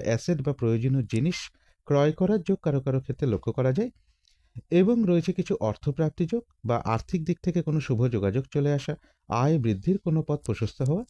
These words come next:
এগুলো কিছুটা লক্ষ্য করা যায়। তবে যারা অনুরাধা নক্ষত্র রয়েছেন, আজকের দিনটা কিন্তু একটু ভালো মন্দ মিশিয়ে যাবে। শরীরটা কিন্তু খুব একটা ভালো যাবে না। চোট আঘাত থেকে সাবধানতার প্রয়োজন। কলহ বিবাদ এড়িয়ে চলা উচিত। কোনো কার্য করতে গিয়ে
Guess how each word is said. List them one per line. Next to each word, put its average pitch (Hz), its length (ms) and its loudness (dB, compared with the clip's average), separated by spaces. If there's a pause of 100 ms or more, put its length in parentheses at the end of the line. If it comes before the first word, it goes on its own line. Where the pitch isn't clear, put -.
(200)
এগুলো 180 340 2
কিছুটা 165 360 -2
লক্ষ্য 160 240 -2
করা 95 200 2
যায়। 82 200 0 (500)
তবে 151 180 2
যারা 165 240 2
অনুরাধা 165 480 2
নক্ষত্র 110 440 0
রয়েছেন, 123 320 0 (340)
আজকের 135 340 -2
দিনটা 101 300 0
কিন্তু 147 260 -2
একটু 180 260 -2
ভালো 117 340 2
মন্দ 123 240 0
মিশিয়ে 104 420 0
যাবে। 151 200 -2 (420)
শরীরটা 180 440 0
কিন্তু 127 260 0
খুব 113 240 -4
একটা 113 240 -2
ভালো 98 300 0
যাবে 127 260 0
না। 160 80 -2 (360)
চোট 190 240 2 (120)
আঘাত 127 340 0
থেকে 127 180 -4
সাবধানতার 117 720 0
প্রয়োজন। 135 420 0 (460)
কলহ 175 340 2 (100)
বিবাদ 139 340 0 (100)
এড়িয়ে 107 320 2
চলা 156 280 0
উচিত। 156 280 -2 (380)
কোনো 190 220 4
কার্য 151 340 0
করতে - 380 -2
গিয়ে 156 180 0